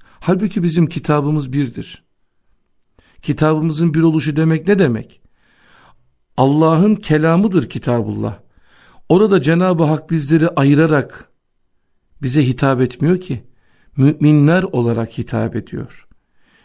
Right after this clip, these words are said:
İşte o zaman Allah'ın kitabında hitap ettiği müminler olarak birbirimizi sevmek boynumuzun borcudur. Demek ki ayrılıklar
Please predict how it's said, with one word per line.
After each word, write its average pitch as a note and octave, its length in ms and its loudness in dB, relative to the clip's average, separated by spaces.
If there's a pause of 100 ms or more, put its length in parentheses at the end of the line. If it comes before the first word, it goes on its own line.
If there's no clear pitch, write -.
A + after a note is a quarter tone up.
(100)
İşte - 260 -6
o C3 160 0
zaman B2+ 380 0 (600)
Allah'ın C3 460 2
kitabında A#2+ 720 -2
hitap B2 440 -2
ettiği A#2 560 -6 (540)
müminler C3+ 680 2
olarak A2+ 540 -4
birbirimizi A2+ 580 -2
sevmek A#2+ 580 -4 (500)
boynumuzun A#2 600 -2
borcudur. D3 600 -8 (1900)
Demek G3 340 2
ki - 180 -6
ayrılıklar F3 840 -2